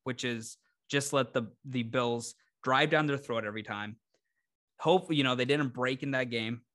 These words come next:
They bent, they did not break, and they gave up a lot of field goals, but I feel like that's a lot of randomness, not so much ability. I need them, they're gonna have to score more, uh, and, and take advantage of early, early, uh, early time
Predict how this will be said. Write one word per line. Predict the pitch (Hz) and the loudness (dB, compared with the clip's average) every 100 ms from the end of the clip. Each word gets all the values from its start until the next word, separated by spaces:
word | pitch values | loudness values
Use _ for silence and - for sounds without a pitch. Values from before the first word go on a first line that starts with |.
| _ - | _ -10
They | 113 | -8
bent, | 113 143 156 | -2 -2 0
they | 123 | -4
did | 120 | -6
not | 131 160 160 | -4 -4 -2
break, | 127 131 - | -4 -6 -6
and | 120 | -4
they | |
gave | 127 127 | -2 -2
up | 131 | -2
a | |
lot | 127 | -2
of | 123 | -2
field | 208 240 | -4 -2
goals, | 147 131 - | 0 -2 0
but | 123 - _ _ _ 127 | -2 -4 _ _ _ -4
I | |
feel | 135 175 156 | 0 2 4
like | 143 135 | 2 0
that's | 139 135 - - - _ _ _ _ | -2 -2 -4 -12 -14 _ _ _ _
a | 131 | -2
lot | 127 131 | 2 2
of | 120 | 2
randomness, | 120 123 117 107 101 101 - - | 0 0 -2 -6 -10 -10 -12 -4
not | 117 123 | -4 -2
so | 127 | -4
much | 117 - | -4 -6
ability. | 113 120 107 107 104 _ _ - | -6 -4 -6 -10 -18 _ _ -4
I | 127 | 0
need | 143 | 2
them, | 143 127 123 | 2 0 0
they're | 127 | -2
gonna | 131 139 | 0 0
have | 131 | 0
to | 120 | -4
score | - 127 | -6 -6
more, | 104 92 - _ - | -4 -10 -14 _ -8
uh, | 131 | -2
and, | 113 104 104 - 113 107 98 | -2 -4 -8 -8 -8 -8 -8
and | 120 | -6
take | 135 127 | -4 -4
advantage | 120 117 120 117 | -2 0 -2 -6
of | 107 | -6
early, | 117 117 117 107 _ - | -6 -4 -6 -8 _ -6
early, | 123 120 117 110 | -4 -2 -4 -4
uh, | 104 101 110 - _ _ _ _ _ _ _ _ _ - | -4 -6 -8 -14 _ _ _ _ _ _ _ _ _ 0
early | 143 143 139 | 4 4 2
time | 131 - 139 127 127 120 120 | -2 -2 2 2 0 -2 -6